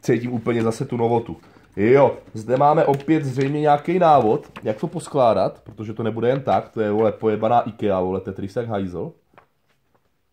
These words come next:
Ty vole, počkat, on jde oblic a vyslíc, pokud jsem to pochopil dobře, nebo on je jako nahoře, můžete vidět, jak je vyslečený a dole oblečený.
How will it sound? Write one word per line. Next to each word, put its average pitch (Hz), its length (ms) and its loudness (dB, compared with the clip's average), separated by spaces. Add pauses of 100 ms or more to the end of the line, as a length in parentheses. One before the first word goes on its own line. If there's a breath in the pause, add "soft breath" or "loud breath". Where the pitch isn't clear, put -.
(120)
Ty - 80 -18
vole, 80 140 -8
počkat, - 360 -10
on 87 140 -10
jde 90 100 -2
oblic 90 340 -6
a 98 60 -4
vyslíc, 95 420 -8
pokud - 320 -18
jsem 92 100 -10
to 98 100 -10
pochopil 95 400 -12
dobře, 95 320 -10
nebo 95 260 -8 (580 soft breath)
on 92 200 -8
je 95 60 -2
jako 98 220 -4
nahoře, 107 400 -2
můžete 107 300 -8
vidět, 104 180 -6
jak 110 140 -8
je 123 60 -4
vyslečený 104 600 -10
a 104 100 -8
dole 101 220 -8
oblečený. 107 680 -12